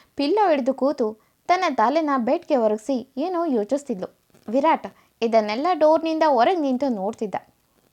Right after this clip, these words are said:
ಅವಳ ಟೆನ್ಷನ್ ನೋಡಿದ ವಿರಾಟ್ ಡೋರ್ ಬಡಿದು, "ಶ್ರೀ"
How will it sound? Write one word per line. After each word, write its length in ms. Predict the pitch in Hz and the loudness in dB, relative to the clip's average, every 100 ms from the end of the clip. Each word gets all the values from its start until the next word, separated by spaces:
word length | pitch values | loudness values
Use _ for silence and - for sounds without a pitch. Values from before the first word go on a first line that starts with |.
| _ | _
ಅವಳ 220 | 214 220 220 | -2 2 2
ಟೆನ್ಷನ್ 440 | 208 196 233 339 339 | 2 -2 -4 -4 -2
ನೋಡಿದ 220 | 277 254 262 | -2 0 0
ವಿರಾಟ್ 360 | 208 226 262 196 _ _ _ 214 | 0 -2 -2 -4 _ _ _ -6
ಡೋರ್ 360 | 190 233 359 | 0 2 2
ಬಡಿದು, 460 | 349 247 240 233 170 _ _ _ _ _ _ | 0 0 0 -2 -4 _ _ _ _ _ _
"ಶ್ರೀ" 440 | - - 254 330 | -12 -4 -2 -4